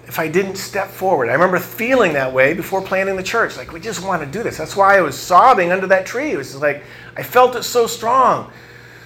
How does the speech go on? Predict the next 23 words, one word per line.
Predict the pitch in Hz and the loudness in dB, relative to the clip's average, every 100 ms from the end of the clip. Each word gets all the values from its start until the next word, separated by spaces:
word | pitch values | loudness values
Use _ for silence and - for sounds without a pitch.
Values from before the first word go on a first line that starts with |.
| - - | -20 -10
that | 147 | -4
we | 196 | -2
could | 226 | -2
use | 185 269 254 | 2 2 2
a | 202 | 0
contemporary | 170 - 226 233 226 208 | 0 0 0 4 4 4
church | - 247 254 247 | 2 2 2 0
in, | 196 190 | -6 -6
in | 185 185 | -6 -4
this | 196 196 | -4 -6
area. | 202 240 170 131 | -4 -2 -2 -2
And | 151 143 | -2 -2
North | 156 180 - | 2 2 2
Harbor | 190 185 165 | 0 2 2
has | 143 | 0
grown | 131 180 175 | 0 2 4
very | 175 170 151 | 4 2 2
different | 185 240 240 | -2 -2 -4
than | 175 151 | -2 2
what | 156 151 - - - - | 2 2 -2 -18 -20 -4
we | 151 156 143 135 - - - - - | 2 4 2 -4 -14 -20 -20 -20 -12
expected, | 127 - - 262 262 135 117 - - - - - - | -8 -4 2 2 2 -2 -4 -8 -20 -20 -20 -18 -4
um, | 147 139 131 131 | 2 2 0 -8